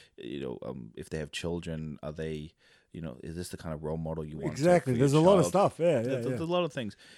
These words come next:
Speaker 1: And, and listen, I'm gonna be the first to say I'm, I'm not the perfect person. You know, I, I think I, you know,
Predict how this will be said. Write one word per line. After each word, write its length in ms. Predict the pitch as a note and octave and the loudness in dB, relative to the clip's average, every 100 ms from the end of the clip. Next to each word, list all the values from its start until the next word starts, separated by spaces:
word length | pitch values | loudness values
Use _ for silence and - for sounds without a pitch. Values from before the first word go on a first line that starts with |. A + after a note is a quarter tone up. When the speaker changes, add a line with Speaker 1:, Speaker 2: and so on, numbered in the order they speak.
| _ - | _ -4
Speaker 1:
And, 160 | - | -2
and 240 | D3 C#3 - _ - | -2 -4 -10 _ -2
listen, 220 | C3 G2+ | 0 0
I'm 100 | B2+ | 0
gonna 160 | E3 D3+ | 0 0
be 140 | C3+ | 0
the 80 | A2+ | 0
first 260 | - G#2 - | 0 -4 -2
to 80 | |
say 160 | G2 F#2 | -2 0
I'm, 180 | A2 A2 - | 0 -2 -2
I'm 100 | F#2 | -2
not 160 | E2+ - | -2 -6
the 60 | |
perfect 500 | - D2+ D2 - - | -10 -8 -8 -10 -12
person. 380 | - - - D2 | -12 -12 -10 -10
You 100 | D#2 | -8
know, 100 | D2+ | -4
I, 280 | C2+ D#2 D2+ | -4 -2 -4
I 40 | |
think 280 | D#2 E2 C#2+ | -6 -10 -10
I, 60 | C#2 - | -12 -12
you 80 | D2 | -10
know, 220 | D#2 | -10